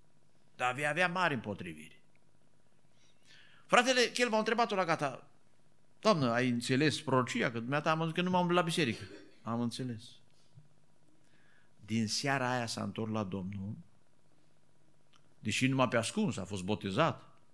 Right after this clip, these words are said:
Și când fugea la rugăciuni, scurt, când bărbatul său era un fel de director peste colectivele din zona aceea, fata sa era și ea ceva la partid. Și un frate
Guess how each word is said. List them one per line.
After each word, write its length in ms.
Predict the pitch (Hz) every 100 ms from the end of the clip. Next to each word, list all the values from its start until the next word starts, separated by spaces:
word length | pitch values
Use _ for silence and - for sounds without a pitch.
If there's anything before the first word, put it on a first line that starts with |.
| -
Și 140 | - -
când 140 | 104
fugea 220 | 101 104
la 80 | 127
rugăciuni, 520 | 120 117 117 175 139
scurt, 380 | 98 - 165 -
când 240 | - 101 95 - 151 - 98
bărbatul 440 | - 110 131 135 127
său 160 | 127
era 340 | 123 131 127 117
un 220 | 117 113
fel 220 | 131 123
de 240 | 113 120 - - - - - - -
director 460 | 117 156 160 127
peste 540 | 107 113 - 123 117 - -
colectivele 560 | 131 127 127 170 123
din 140 | 113 120
zona 240 | 131 131
aceea, 440 | 127 135 165 104 98
fata 320 | - 113 113
sa 180 | - 123
era 160 | 127
și 160 | 127 143
ea 100 | 139
ceva 220 | 135 131
la 120 | 143
partid. 500 | 139 151 - 202 - - - - - - - - - - - - - - - - - - - - - - - - - - - - - -
Și 540 | - - 131 117 113 - - - - -
un 160 | 147 202
frate 440 | 160 110 113 123